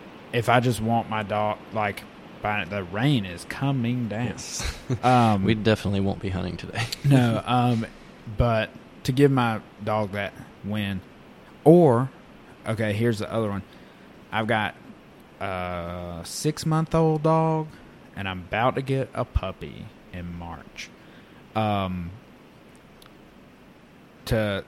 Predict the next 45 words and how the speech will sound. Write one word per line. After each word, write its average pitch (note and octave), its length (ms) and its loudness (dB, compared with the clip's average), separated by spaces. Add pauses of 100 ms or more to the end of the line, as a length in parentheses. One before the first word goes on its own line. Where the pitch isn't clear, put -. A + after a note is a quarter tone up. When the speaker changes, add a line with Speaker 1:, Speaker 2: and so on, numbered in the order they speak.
(100)
Speaker 1:
their A#2+ 240 2
first C3 400 0
couple A2 220 0
of F#2+ 80 -2
hunts G#2+ 340 -4
are G2 40 -6
gonna F#2 180 -6
be F2+ 240 -8
preserved, F2+ 560 -6
no F2+ 200 -6
doubt. E2+ 380 -8 (720)
Speaker 2:
Yeah, F#2+ 120 -6
it's G2+ 200 -6
so A#2 640 2 (200)
hard G2 520 0 (400)
to - 120 -6
train G2+ 380 -2
a G2 80 -2
dog F#2+ 420 -4 (200)
on G2 100 -8
solely G2 340 -2
wild G2 340 -4
birds. F#2+ 280 -2
It's G2 80 -6
al-, G#2+ 180 0
almost G#2 340 0
impossible F#2+ 420 0
unless G2 220 0
Speaker 1:
In G#2+ 60 0
Speaker 2:
you G#2+ 60 2
Speaker 1:
Georgia, G#2+ 380 2
Speaker 2:
have E2+ 100 -6
a, - 40 -2
a - 20 -6
covey F#2+ 340 -2
Speaker 1:
yeah. F#2 60 0
Speaker 2:
that F#2+ 140 -2
you G2 160 -4
can, F#2 360 -6
you F#2+ 100 -4
know, F2+ 140 -4
go F#2 200 -2
to F#2 200 -4
every F2+ 240 -6
time. F2+ 360 -4